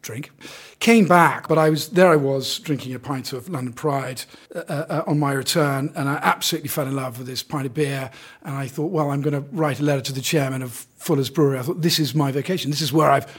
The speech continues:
I've gotta go. I've gotta work in the drinks industry." And I, I wrote a letter. I said, "I've got nothing to offer you by way of qualification, absolutely nothing, apart from a young, earnest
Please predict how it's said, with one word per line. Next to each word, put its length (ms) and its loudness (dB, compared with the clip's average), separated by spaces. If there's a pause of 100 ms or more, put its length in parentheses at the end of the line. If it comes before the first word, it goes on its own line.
(160)
I've 140 2
gotta 220 6
go. 180 2
I've 200 -6
gotta 180 4
work 240 6
in 60 -4
the 60 -6
drinks 340 -8
industry." 340 -2 (220)
And 140 -2
I, 200 -2
I 60 -6
wrote 220 0
a 40 -2
letter. 420 0 (440)
I 80 -10
said, 160 -2
"I've 80 -2
got 140 2
nothing 760 6
to 140 0
offer 260 -10
you 300 -20 (240)
by 140 -2
way 200 2
of 80 -6
qualification, 560 -4
absolutely 420 2
nothing, 420 -6 (400)
apart 440 -2
from 440 -2 (220)
a 100 -4
young, 460 4 (340)
earnest 600 4